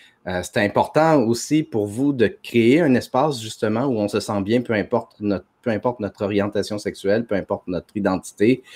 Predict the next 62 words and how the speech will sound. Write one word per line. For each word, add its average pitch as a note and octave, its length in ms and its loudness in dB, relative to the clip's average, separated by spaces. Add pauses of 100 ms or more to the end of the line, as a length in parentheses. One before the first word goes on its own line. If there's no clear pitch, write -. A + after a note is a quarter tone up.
(440)
Euh, G#2+ 260 4
j'aimerais A2+ 240 4
ça F#3 160 0
que F#3 80 -2
tu, A2 320 4
que, G2 280 6
que F#2+ 120 -6
vous G#2+ 120 0
nous A2+ 160 4
parlez A2+ 240 2
un B2+ 60 2
peu, C#3 200 0
justement, A#2+ 380 0
de A#2 80 0
la G2 80 2
philosophie A#2+ 760 2
du G#2 180 -12
Club G#2+ 320 -2
L, D#3 220 6
parce - 160 0
que - 140 0
te, G#2+ 440 0
tu, G#2+ 240 -6 (120)
t'en, A#2 200 0
tu - 140 -4
l'as A#2 80 6
mentionné A#2 380 2
un A2 100 2
peu, D#3 280 0 (300)
t'as B2+ 120 2
créé B2+ 300 4
un C3+ 120 4
espace B2+ 420 -2
qui - 100 -16
se B2 80 -2
distingue B2 680 0
des G#2+ 260 0
autres. C#3+ 400 -2 (480)
Euh, G#2+ 720 2 (180)
est-ce - 180 -2 (160)
que C#3+ 80 6
tu - 160 0
peux B2 100 -4
nous A2+ 180 2
expliquer C3 540 0
un G#2+ 120 -4
peu B2+ 280 0
en A2 160 0
quoi, C3+ 240 0
ou C#3 100 2
du A#2 200 -2
moins, C3+ 320 6
en A2+ 60 0
tout - 140 -20
cas, C#3 140 -2
c'est A#2+ 200 -6
quoi C3 200 -4
les A2 160 0
couleurs A2 480 -4
et G2+ 40 -8
les F#2 80 -4
valeurs F#2 600 -6